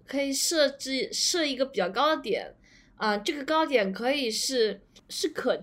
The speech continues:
接-，可碰触到的，然后你可以想一下，如果你到那个点，你会对，对你在，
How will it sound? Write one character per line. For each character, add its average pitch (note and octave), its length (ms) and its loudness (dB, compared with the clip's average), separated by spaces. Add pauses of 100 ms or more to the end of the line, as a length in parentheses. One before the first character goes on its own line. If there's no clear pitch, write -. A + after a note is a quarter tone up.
接-， - 400 2
可 A3+ 240 0
碰 F4 340 0
触 C#4 200 0
到 A3 260 2
的， D#3 240 -6 (320)
然 B3+ 140 2
后 D4+ 120 8
你 C4 120 2
可 C4 100 -2
以 E4 60 4
想 A#3 200 0
一 - 40 -4
下， A#3 80 0
如 A#3 180 0
果 C#4 140 6
你 G#3+ 120 -2
到 A#3 220 4
那 C4 100 -2
个 B3+ 120 2
点， D#3+ 360 -4
你 G3 100 -4
会 C4+ 200 -4
对， C4+ 260 0
对 D4+ 220 -4
你 G#3+ 160 -4
在， G#3+ 300 -4